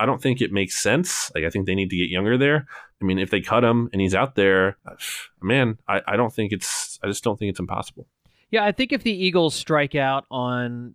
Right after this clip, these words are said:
Speaker 2: players like Tevin Coleman or Mark Ingram and Shady's out there and he's gonna take a one-year deal or, or just for a low, a low guaranteed money type deal,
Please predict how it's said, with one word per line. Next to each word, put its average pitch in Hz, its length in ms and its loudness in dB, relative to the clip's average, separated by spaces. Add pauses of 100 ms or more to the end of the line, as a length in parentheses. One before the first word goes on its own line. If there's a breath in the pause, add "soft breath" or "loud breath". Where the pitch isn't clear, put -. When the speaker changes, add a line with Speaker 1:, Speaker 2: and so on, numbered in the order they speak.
(120)
Speaker 2:
players 123 340 -2
like 120 240 -4
Tevin 117 320 -6
Coleman 110 420 -2
or 107 100 -4
Mark 110 280 -2
Ingram 107 520 -4
and 107 560 -6 (320)
Shady's 127 420 0
out 131 240 2
there 104 240 -2
and 110 80 -6
he's 101 300 -14
gonna 107 220 -10
take 113 200 -6
a 101 60 -6
one-year 117 420 -8
deal 123 320 -2
or, 120 380 -4
or 101 180 -6
just 110 260 -10 (160)
for 107 120 -4
a 104 40 -2
low, 113 220 0
a 120 100 -2
low 120 320 -2 (200)
guaranteed 117 560 -4
money 117 220 -4
type 113 280 -4
deal, 104 320 -4